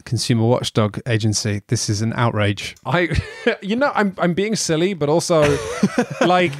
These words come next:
Speaker 2: the base game and the first expansion, you know, there's theme. You're in Scotland. There's
Speaker 1: Yeah,
Speaker 2: a guy
Speaker 1: second one,
Speaker 2: walking
Speaker 1: Journeyman.
Speaker 2: around.
Speaker 1: It's a man going on a journey. He's pottering about.
Speaker 2: He's
Speaker 1: Druids.
Speaker 2: learned, he's
Speaker 1: Where's the wizards?
Speaker 2: There's no druids in Druids.
Speaker 1: Where's the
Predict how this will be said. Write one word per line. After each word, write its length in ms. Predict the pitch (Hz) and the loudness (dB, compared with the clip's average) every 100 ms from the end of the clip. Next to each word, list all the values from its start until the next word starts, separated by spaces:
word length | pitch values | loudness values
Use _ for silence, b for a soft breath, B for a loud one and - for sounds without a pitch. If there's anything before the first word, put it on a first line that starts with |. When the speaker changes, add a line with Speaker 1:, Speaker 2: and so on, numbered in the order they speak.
| - | -2
Speaker 2:
the 100 | 175 | 0
base 320 | - 226 294 | 2 0 0
game 260 | - 196 190 | 2 2 2
and 120 | 165 | 0
the 60 | 175 | 0
first 260 | - 165 160 | 2 0 0
expansion, 720 | 143 151 147 143 160 160 - _ _ _ | -6 -2 -2 -2 -4 -4 -10 _ _ _
you 100 | 247 | -2
know, 200 | 262 233 | 2 2
there's 200 | 240 262 | 2 0
theme. 320 | - 294 330 196 | 0 0 2 4
You're 160 | 185 | 4
in 60 | 208 | 2
Scotland. 560 | - 294 294 254 175 | -2 -2 0 2 0
There's 200 | 127 254 | 2 2
Speaker 1:
Yeah, 80 | 160 | 2
Speaker 2:
a 20 | 240 | 2
guy 40 | 277 | 2
Speaker 1:
second 120 | 294 | 4
one, 60 | 214 | 2
Speaker 2:
walking 120 | 143 | 2
Speaker 1:
Journeyman. 420 | 202 170 - 107 | 2 4 2 0
Speaker 2:
around. 160 | 92 87 | -2 -4
Speaker 1:
It's 140 | 147 | 0
a 40 | 160 | 2
man 320 | 175 139 156 - | 2 2 0 0
going 240 | 151 156 | 2 4
on 100 | 170 | 2
a 60 | 175 | 2
journey. 460 | 226 240 120 95 | 2 2 0 -4
He's 120 | 107 - | -12 -4
pottering 300 | 185 170 185 | -2 0 2
about. 340 | 226 131 - - | 2 2 -2 -4
Speaker 2:
He's 180 | 147 147 | -2 2
Speaker 1:
Druids. 380 | 170 160 101 | 4 2 0
Speaker 2:
learned, 100 | 139 | -2
he's 120 | 170 120 | -2 0
Speaker 1:
Where's 460 | 110 120 123 123 | 2 4 2 2
the 100 | 135 | 0
wizards? 440 | 120 120 107 95 127 | 2 0 -2 -4 0
Speaker 2:
There's 200 | 135 139 | 0 0
no 420 | 147 156 165 160 | 0 4 4 4
druids 460 | 139 120 120 117 107 | 2 0 0 0 -4
in 120 | 101 | -6
Druids. 420 | 98 87 76 - - | -6 -6 -8 -8 -10
Speaker 1:
Where's 200 | - | -10
the 100 | - | -12